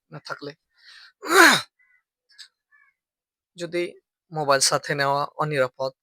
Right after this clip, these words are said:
মনে হয়, এমন এক বিশ্বাস্ত কারো কাছে একটা বাক্স কিনবে, বাক্স কিনে মোবাইলকে জমা দিয়ে বাড়ি যাবে, জমা থাকবে ওখানে।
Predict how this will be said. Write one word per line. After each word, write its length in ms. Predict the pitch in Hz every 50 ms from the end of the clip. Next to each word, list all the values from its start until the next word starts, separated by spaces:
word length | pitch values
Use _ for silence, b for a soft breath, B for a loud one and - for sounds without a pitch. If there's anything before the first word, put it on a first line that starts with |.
| _ _ -
মনে 120 | 147 147
হয়, 220 | 131 143 139 160 240 - _ _ _ _ _ _ _ _ _ _ _ _ _ _ _ _ _ _ _ _ _ _ _ _ _ _ _ _ _ _ _ -
এমন 160 | 175 175 165 156
এক 120 | 147 135 143
বিশ্বাস্ত 420 | 147 143 - - 160 143 - - -
কারো 240 | 147 - 151 139 143
কাছে 340 | - - 143 - - - 151 151 - _ _ _ _ _ _ _ _ _ _ _ _ _ _ _ _ _ _ _ _ _ -
একটা 220 | 160 - - 175 160 - - - -
বাক্স 220 | 156 147 - - - 147
কিনবে, 360 | - - 151 135 131 135 139 165 196 _ _ _ _ _ -
বাক্স 200 | 156 - - - - 160 - _
কিনে 180 | - 160 160 165
মোবাইলকে 440 | 160 156 147 151 147 143 - - 156
জমা 240 | 143 151 139 131 135 147 - -
দিয়ে 260 | - - 151 151 160 214 - _ _ _ _
বাড়ি 160 | - 139 135 127
যাবে, 200 | 131 131 127 - _ _ _ _ _ _ _ _ B B B _ _ _ _ _ _ _ _ _ _ _ _ _ _ _ _ _ _ _ _ _ _ _ _ _ _ _ b b b b b b b b -
জমা 200 | - 160 147 135
থাকবে 260 | - - 135 127 131
ওখানে। 240 | 127 - - 143 147